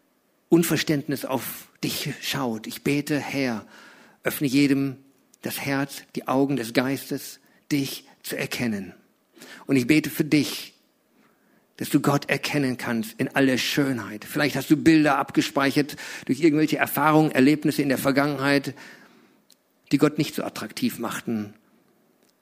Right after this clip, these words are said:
Aber ich bete das aus, dass Gott die pure Liebe und das Beste ist, was für dein Leben,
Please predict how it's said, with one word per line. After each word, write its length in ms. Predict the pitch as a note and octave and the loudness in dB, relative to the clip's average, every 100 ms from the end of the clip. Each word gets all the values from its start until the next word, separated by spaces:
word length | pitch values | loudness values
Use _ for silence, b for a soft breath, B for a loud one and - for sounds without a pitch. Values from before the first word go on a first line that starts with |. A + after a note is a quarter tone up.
| _ | _
Aber 200 | - A#2+ | -2 0
ich 140 | A2+ | 0
bete 240 | - C3+ C3 | 2 2 0
das 160 | A#2 | -2
aus, 320 | - C3 C3+ - | 0 2 2 -2
dass 220 | G#2 - | -8 -4
Gott 360 | B2+ A#2+ - - | -2 -2 -6 -6
die 80 | |
pure 340 | G#2+ D3 C3+ C3 | 0 4 4 6
Liebe 260 | B2+ C3 | 4 4
und 100 | B2 | 4
das 180 | A#2 A2+ | 2 -2
Beste 340 | - A#2 - A#2+ | -2 -4 -4 -4
ist, 160 | A#2 | -4
was 100 | A2+ | -6
für 120 | - | -4
dein 120 | A#2 A2+ | -2 2
Leben, 440 | A#2+ A#2 A2+ | 2 2 0